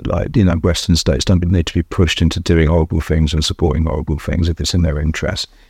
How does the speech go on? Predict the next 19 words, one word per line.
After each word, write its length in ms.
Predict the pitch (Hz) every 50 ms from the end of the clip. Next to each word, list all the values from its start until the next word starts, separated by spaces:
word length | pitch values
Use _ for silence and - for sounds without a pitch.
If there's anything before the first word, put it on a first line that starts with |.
| - -
and 100 | 95 87
their 140 | 90 90
interests 380 | 92 90 - - 90 85 - -
are 40 | -
clear 280 | - - 92 82 78
in 60 | 76 73
these 180 | 76 73 -
instances. 680 | 87 73 - - - - - - - - - - - - _ _ _ _ _
At 80 | - 113
the 80 | - -
same 240 | - 151 143 131
time, 200 | 120 - 117 95 95
I 40 | 104
don't 160 | - 131 117
wanna 180 | 110 92 90
say 260 | 82 - - 101 92 90
that 160 | 95 - -
these 200 | 107 87 - -
things 540 | - - 95 85 85 82 80 - - -